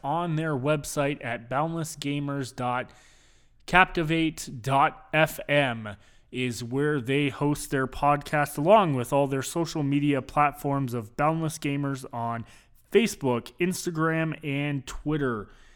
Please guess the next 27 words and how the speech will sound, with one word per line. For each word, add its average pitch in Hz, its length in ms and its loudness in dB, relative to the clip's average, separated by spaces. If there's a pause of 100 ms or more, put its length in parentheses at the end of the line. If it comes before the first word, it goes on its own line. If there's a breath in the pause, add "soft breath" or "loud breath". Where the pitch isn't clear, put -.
(160)
Get 202 200 8
all 175 320 4
your 160 380 4
news 139 560 2
for 165 340 2
games 127 640 -2 (720)
in 156 120 4
a 143 160 6
very 165 440 8
unique 139 1040 0 (120)
way 131 600 2
of 123 360 -6
doing 135 360 0
things, 113 420 -8
and 151 180 -2
they 214 140 2
explore 214 580 0
a 139 60 4
little 170 260 2
more 160 260 0
than 131 240 -2
just 139 320 -2
games 139 400 -2
as 120 200 -4
well 127 320 0
at 113 140 -10
times. 117 580 -4